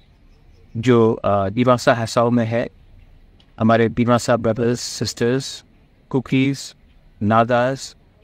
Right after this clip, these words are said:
और भी जो वहाँ में इंडिजिनस ट्राइब्स, उनको सबको मैं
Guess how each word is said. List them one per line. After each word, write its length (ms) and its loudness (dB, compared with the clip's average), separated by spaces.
और 160 6
भी 140 -2
जो 160 0
वहाँ 180 0
में 140 0
इंडिजिनस 480 -4
ट्राइब्स, 380 -4
उनको 440 0
सबको 420 -4
मैं 340 -2